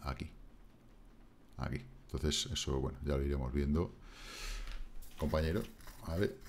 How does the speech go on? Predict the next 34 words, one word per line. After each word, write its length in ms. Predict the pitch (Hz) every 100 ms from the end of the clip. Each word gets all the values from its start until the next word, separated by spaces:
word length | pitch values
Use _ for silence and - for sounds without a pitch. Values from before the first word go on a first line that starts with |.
| -
eh, 800 | 90 87 87 82 85 85 82 80 78 78 - - - - - - - - - - - - - - - - - - - - - - -
mm, 60 | 123
mm, 480 | - - - 143 - - -
mm. 200 | 131 - - - - - - - - - - - -
Lo 100 | 67
que 20 |
pasa 100 | 85
es 20 | -
que 60 |
luego 180 | 101 101
Mati 260 | 104 110 110
es 120 | -
la 120 | 85
que 80 | 80
se 80 | 80
da 80 |
la 80 | 78
vuelta 300 | 76 78 71
cuando 320 | 67 71 71
las 140 | 71 69
demás. 360 | 71 69 64 - - - - - - - - - - - - -
Eh, 320 | - 107 110 107
Perp, 260 | 127 - - - - - - -
muy 200 | 95 87
bien, 320 | 98 139 - -
ha 100 | -
hecho 320 | 80 - 78 73
un 100 | 73
poco 220 | 73 71
lo 100 | 65
que 100 | 65
tenía 200 | 69 69
que 60 |
hacer. 240 | 69 -